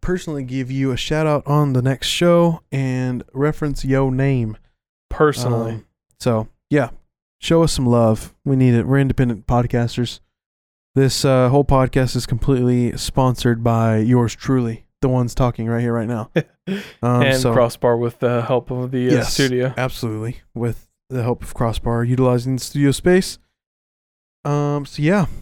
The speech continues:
Speaker 1: so your love and your support means the world to us. It keeps us going, keeps us moving, and it keeps us thriving.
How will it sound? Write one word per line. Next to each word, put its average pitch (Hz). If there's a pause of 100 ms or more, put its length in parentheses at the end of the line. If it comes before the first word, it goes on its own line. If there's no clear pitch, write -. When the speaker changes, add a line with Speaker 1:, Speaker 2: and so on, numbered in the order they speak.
(320)
Speaker 1:
so 139
your 151
love 156
and 151
your 147
support 151
means 151
the 147
world 151
to 127
us. -
It 139
keeps 147
us 135
going, 143
keeps -
us -
moving, 139
and 123
it -
keeps 139
us 131
thriving. 120